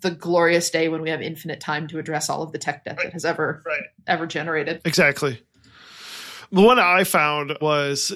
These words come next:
Speaker 2: it would, uh, complain to me that I was using count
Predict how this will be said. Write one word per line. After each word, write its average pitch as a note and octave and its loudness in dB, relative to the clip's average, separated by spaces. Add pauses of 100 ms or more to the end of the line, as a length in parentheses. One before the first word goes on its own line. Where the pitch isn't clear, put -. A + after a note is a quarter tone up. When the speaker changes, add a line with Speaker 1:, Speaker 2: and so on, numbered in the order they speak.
Speaker 2:
it F3 4
would, D#3+ 0 (120)
uh, D3 0
complain F#3 2
to G#3+ 4
me G#3 2
that F3+ 4
I D#3 2
was D3+ 0
using D#3 0
count - -6